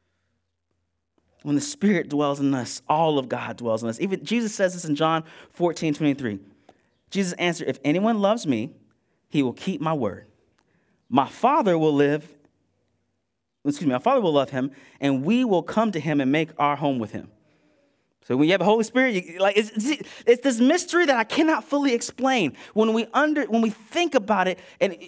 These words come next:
I don't know if you ever talked to somebody who's, like, really smart about something. Like, sometimes when I talk to people who run sound, I don't know about no sound, okay? And they be telling me about stuff, and they, I'll be like, "Huh,"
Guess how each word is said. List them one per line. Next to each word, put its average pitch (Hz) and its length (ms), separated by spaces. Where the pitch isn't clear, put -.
I 277 60
don't 302 100
know 220 60
if 185 60
you 196 40
ever 180 80
talked 156 200
to - 40
somebody 160 180
who's, 156 120
like, 123 100
really 135 220
smart 135 320
about 135 200
something. 143 220
Like, 131 140
sometimes 190 280
when 160 120
I - 20
talk 147 140
to 127 60
people 151 200
who 147 60
run 131 180
sound, 143 380
I 185 60
don't 185 120
know 160 60
about 127 160
no 120 80
sound, 98 300
okay? 135 260
And 127 100
they 151 60
be 170 100
telling 180 280
me 170 80
about 160 240
stuff, 156 440
and 135 280
they, 139 60
I'll 127 220
be 151 120
like, 139 180
"Huh," 196 380